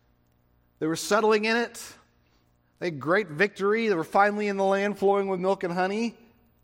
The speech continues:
And Joshua calls the people together and he says, "Choose who,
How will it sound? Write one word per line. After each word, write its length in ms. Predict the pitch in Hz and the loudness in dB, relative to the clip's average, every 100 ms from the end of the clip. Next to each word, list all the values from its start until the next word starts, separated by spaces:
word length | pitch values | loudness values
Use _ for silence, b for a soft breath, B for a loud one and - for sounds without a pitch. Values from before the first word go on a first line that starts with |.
| _ _ _ _ _ _ _ | _ _ _ _ _ _ _
And 140 | 160 143 | -10 -2
Joshua 420 | 175 202 - 180 | 0 0 -2 -4
calls 300 | 208 190 185 | 0 0 0
the 80 | 175 | -4
people 280 | 202 202 | -4 -2
together 440 | 180 175 196 233 190 | -4 0 0 0 -2
and 80 | 165 | -4
he 80 | |
says, 240 | 156 180 - | -4 -6 -6
"Choose 440 | - 240 262 226 | -6 -4 -2 -4
who, 300 | 240 240 220 | -6 -6 -10